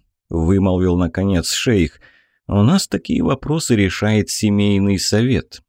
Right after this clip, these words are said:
но я донесу ваши слова до своего отца и до других принцев, а дальше все решит совет. Я думаю, наша встреча не последняя".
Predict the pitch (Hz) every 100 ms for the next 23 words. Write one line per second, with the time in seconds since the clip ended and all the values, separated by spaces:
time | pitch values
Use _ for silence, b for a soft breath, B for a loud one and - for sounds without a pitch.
0 | _ - 98 92 82 85 78 165 202 -
1 | 87 73 71 - 80 - 90 90 76 80
2 | - 82 78 80 - 85 - - - 87
3 | 90 85 87 95 113 160 123 - 113 92
4 | 80 90 80 - _ _ 95 85 73 71
5 | 156 196 - - - _ _ - - -
6 | 104 90 87 - 98 87 - - 101 131
7 | 87 - - _ _ _ _ - 85 101
8 | 87 104 92 - 90 101 98 90 - 73
9 | - - - 110 147 - 147 143 156 139
10 | 127 - 123 110 - - -